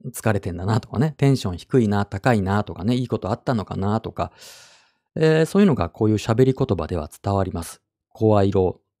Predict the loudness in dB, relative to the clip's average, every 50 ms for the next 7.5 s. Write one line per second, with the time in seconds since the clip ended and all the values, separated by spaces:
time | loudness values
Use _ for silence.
0 | _ _ _ 0 2 4 4 4 2 -2 -6 -6 -6 -4 -4 -4 -6 -6 -4 -2
1 | -2 -2 -2 -4 _ _ _ _ _ -12 -10 -6 -2 0 0 2 2 2 0 0
2 | 0 0 0 0 0 2 2 2 2 0 -4 -8 _ _ -20 -20 -20 _ _ _
3 | _ _ _ _ _ _ _ _ _ _ -8 -8 -8 -4 0 0 2 2 2 2
4 | 2 2 0 -4 -4 -6 -6 -4 -6 -8 -8 -10 -12 -16 _ _ _ _ _ _
5 | _ _ _ _ _ _ _ _ _ _ _ _ _ _ _ _ _ _ -4 -2
6 | 0 2 2 0 0 2 0 2 2 2 0 -2 -4 -4 -4 -2 0 2 2 2
7 | 2 2 2 2 2 2 2 0 -4 -8